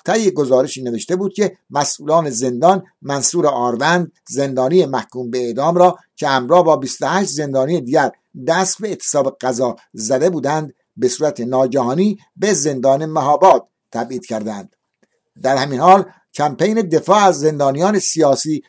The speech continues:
گزارش داد که گروهی از زندانیان سیاسی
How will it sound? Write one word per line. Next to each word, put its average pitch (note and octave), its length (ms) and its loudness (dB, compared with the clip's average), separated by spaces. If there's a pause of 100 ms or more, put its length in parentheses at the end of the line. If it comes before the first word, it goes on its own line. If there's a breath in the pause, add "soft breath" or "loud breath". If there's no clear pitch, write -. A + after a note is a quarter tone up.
(120 soft breath)
گزارش C#3 440 4
داد B2 180 0
که - 160 -8
گروهی D#3 300 2
از F3+ 120 4
زندانیان C3+ 640 -2
سیاسی C3+ 580 -2